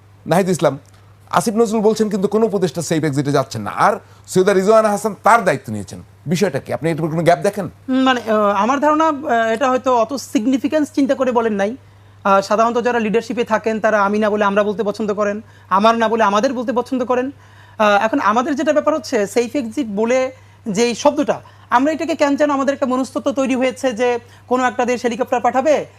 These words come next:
Speaker 2: তারপরে তুলে নিয়ে যাবে, আমরা নিরাপদে চলে যাবো। আসলে ব্যাপারটা তো এরকম হবে না। দেখেন, বাংলাদেশ রাষ্ট্র যতদিন থাকবে সেখানে আগ্রাসনও থাকবে, প্রতিরোধও চলবে। এখন ব্যাপার হলো এই আমরা তিনজন যে কথা বলছি,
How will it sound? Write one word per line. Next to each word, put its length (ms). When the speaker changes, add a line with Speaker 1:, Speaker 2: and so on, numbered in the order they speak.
Speaker 2:
তারপরে 320
তুলে 180
নিয়ে 160
যাবে, 160
আমরা 180
নিরাপদে 320
চলে 140
যাবো। 180
আসলে 200
ব্যাপারটা 300
তো 100
এরকম 220
হবে 180
না। 60
দেখেন, 260
বাংলাদেশ 400
রাষ্ট্র 240
যতদিন 340
থাকবে 260
সেখানে 280
আগ্রাসনও 440
থাকবে, 200
প্রতিরোধও 460
চলবে। 220
এখন 140
ব্যাপার 240
হলো 140
এই 80
আমরা 260
তিনজন 360
যে 120
কথা 200
বলছি, 260